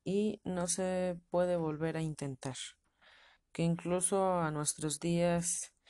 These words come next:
no te pueden acusar en juicio por un mismo delito. Y se daba una acción contra el padre o dueño del ganador que cobró, para recuperar lo pagado, así como una condictio para recuperar ellos lo perdido y pagado por el hijo o esclavo.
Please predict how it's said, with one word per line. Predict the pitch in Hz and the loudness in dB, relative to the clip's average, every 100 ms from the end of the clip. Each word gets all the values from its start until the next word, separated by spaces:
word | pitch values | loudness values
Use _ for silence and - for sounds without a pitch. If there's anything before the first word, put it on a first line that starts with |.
| - - _ | -20 -20 _
no | 170 | -2
te | 170 | 0
pueden | 170 165 170 170 | 2 4 6 4
acusar | 160 - 151 - 156 | 0 -2 -4 0 0
en | 156 160 | 2 -2
juicio | - 160 - 170 | -2 -2 0 -2
por | 175 151 | 0 -2
un | 151 151 | 0 -2
mismo | 151 151 156 | -4 -2 -2
delito. | 147 139 139 - - _ - _ _ _ _ _ - - - - - - - - - - _ _ | 0 -2 -4 -8 -14 _ -20 _ _ _ _ _ -10 -4 -4 -6 -18 -20 -20 -20 -20 -20 _ _
Y | - 214 | -2 4
se | 214 | 6
daba | 208 214 247 | 8 8 8
una | 262 254 | 4 2
acción | 233 - 208 226 277 - _ _ | 0 2 2 2 -2 -12 _ _
contra | - 185 180 | -2 0 4
el | 180 | 2
padre | 175 202 214 226 | 4 4 6 4
o | 208 | 4
dueño | 196 196 202 | 0 -2 0
del | 190 | 2
ganador | 160 151 143 160 180 | 2 0 0 0 0
que | 190 | 0
cobró, | 170 147 135 - _ | 0 0 -2 -6 _
para | 147 147 | 0 2
recuperar | 127 131 127 131 123 123 | 0 -2 -2 -2 -2 -2
lo | 127 | -2
pagado, | - 170 196 175 - _ _ _ _ | 2 4 6 4 -4 _ _ _ _
así | 165 180 202 | 0 2 2
como | 226 233 | 4 4
una | 226 226 | 2 2
condictio | 190 175 190 180 220 214 | 4 6 4 2 2 4
para | 190 160 | 4 4
recuperar | 151 151 - 160 165 185 - | 2 -4 2 4 4 2 2
ellos | 185 196 196 175 | 0 2 0 2
lo | 170 - | 2 4
perdido | 147 151 180 208 | 0 2 2 2
y | |
pagado | 202 160 160 170 | 0 0 2 0
por | 180 160 | 0 0
el | 143 143 | 0 0
hijo | 170 208 | 0 0
o | 196 | 2
esclavo. | 147 - 147 135 113 | 0 0 0 0 -4